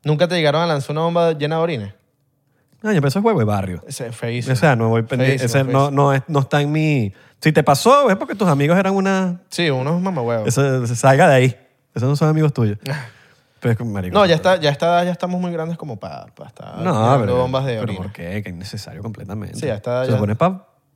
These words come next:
Speaker 2: o sea, jugar eso es pa' vacilar, no pa' que me llenen de orines.
Speaker 1: Pero en Latinoamérica llega a pasar de que los juegos de barrio son heavy, de gente montada en camionetas,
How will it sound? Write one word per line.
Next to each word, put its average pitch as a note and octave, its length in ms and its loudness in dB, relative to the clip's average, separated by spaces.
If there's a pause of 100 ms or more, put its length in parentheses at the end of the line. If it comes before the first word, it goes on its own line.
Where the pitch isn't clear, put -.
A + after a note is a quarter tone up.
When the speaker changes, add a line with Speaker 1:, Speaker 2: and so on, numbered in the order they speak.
Speaker 2:
o - 80 -14
sea, A#2+ 280 2
jugar A2+ 420 2
eso A#2 140 -2
es - 40 -6
pa' G3 120 2
vacilar, A#2 440 0
no F2+ 140 -6
pa' B2+ 360 0 (220)
que - 80 -8
me G#2 120 -2
llenen G2+ 280 -4
de D3 60 0
orines. G#2 380 -4 (680)
Speaker 1:
Pero B2+ 140 -6
en A#2+ 80 -6
Latinoamérica A2+ 640 -8
llega A#2+ 240 -10
a - 60 -12
pasar C3+ 360 -8 (380)
de B2 300 -4
que A2 240 -8
los A2 180 -6
juegos A#2+ 500 -4
de C#3 120 -4
barrio B2+ 360 0
son C3 600 -8
heavy, C3+ 540 -4 (680)
de A#2+ 160 -8
gente A2+ 360 -6
montada B2 400 -4
en A2 80 -8
camionetas, C#3 640 -8